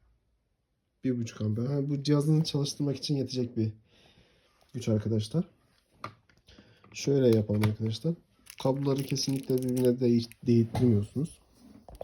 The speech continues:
Şöyle gösteriyorum arkadaşlar size. Siyah her zaman şasidir arkadaşlar.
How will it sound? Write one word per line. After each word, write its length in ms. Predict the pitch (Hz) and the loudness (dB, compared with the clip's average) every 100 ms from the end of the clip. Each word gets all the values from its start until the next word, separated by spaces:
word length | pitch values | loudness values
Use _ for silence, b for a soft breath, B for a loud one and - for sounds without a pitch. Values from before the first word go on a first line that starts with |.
| B B B | B B B
Şöyle 260 | - 147 139 | -4 0 2
gösteriyorum 600 | 123 113 - 117 113 110 | 2 2 2 2 4 4
arkadaşlar 500 | 110 110 110 107 110 | 2 2 0 2 0
size. 300 | 107 135 180 - _ b b b b b b | 0 0 0 -2 _ b b b b b b
Siyah 420 | - - 147 170 202 - - _ _ _ _ _ _ _ | -14 -2 4 4 4 -4 -20 _ _ _ _ _ _ _
her 220 | - 139 | 0 2
zaman 380 | 123 131 170 180 - | 4 4 4 2 -6
şasidir 600 | - - 131 - 113 113 | -6 -2 0 0 -2 -2
arkadaşlar. 720 | 107 107 104 104 165 196 _ | -2 -2 -4 -2 -4 -6 _